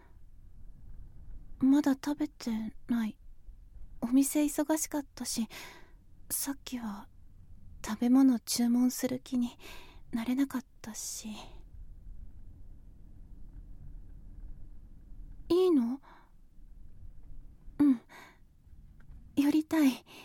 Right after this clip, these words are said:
そうだよね。マンションの近くのコンビニなら、ルート同じだし。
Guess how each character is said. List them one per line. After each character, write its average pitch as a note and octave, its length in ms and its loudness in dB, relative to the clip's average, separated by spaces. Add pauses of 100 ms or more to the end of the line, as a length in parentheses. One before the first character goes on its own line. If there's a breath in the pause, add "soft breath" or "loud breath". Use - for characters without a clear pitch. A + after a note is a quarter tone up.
(800 loud breath)
そ - 480 0
う - 20 4
だ C#4 120 6
よ F#3+ 120 4
ね。 G#3 200 -2 (680 loud breath)
マ C#4 140 8
ン D#4 60 8
シ D4+ 120 4
ョ C4+ 60 8
ン A#3+ 60 6
の A3 120 0
近 - 260 -2
く G#3+ 120 -2
の G3+ 140 0
コ - 180 -2
ン A#3 100 4
ビ B3 100 6
ニ B3+ 120 8
な C4 140 6
ら、 A#3 140 0 (580 loud breath)
ル D#4 120 6
ー F4 60 6
ト A#3+ 280 -2 (360)
同 G3+ 80 0 (140)
じ B3+ 120 -4
だ C4 120 -4
し。 A3+ 160 -4